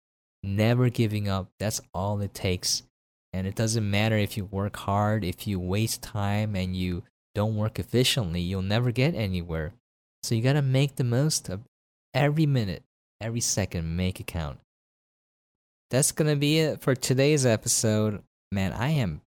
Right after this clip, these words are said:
really tired. I normally release the Pointy Flatcast on Friday evening around five to seven P M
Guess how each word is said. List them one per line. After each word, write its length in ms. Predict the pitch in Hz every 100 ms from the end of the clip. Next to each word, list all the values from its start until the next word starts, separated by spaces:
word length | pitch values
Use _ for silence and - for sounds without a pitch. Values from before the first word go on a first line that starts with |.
| _ _
really 400 | 98 151 165 120
tired. 560 | - - 87 87 85 92
I 120 | - 90
normally 600 | 92 104 107 110 104 73
release 500 | 90 90 90 95 -
the 120 | 87
Pointy 320 | - 101 90
Flatcast 680 | - 95 90 - 90 90 -
on 140 | 82
Friday 600 | - - 92 95 95 92 -
evening 560 | 104 107 117 113 117 - _ _ _ _ -
around 360 | 131 160 165
five 600 | - - 127 127 131 131
to 100 | -
seven 460 | - - 120 117 113
P 280 | - 107 101
M 360 | 101 101 104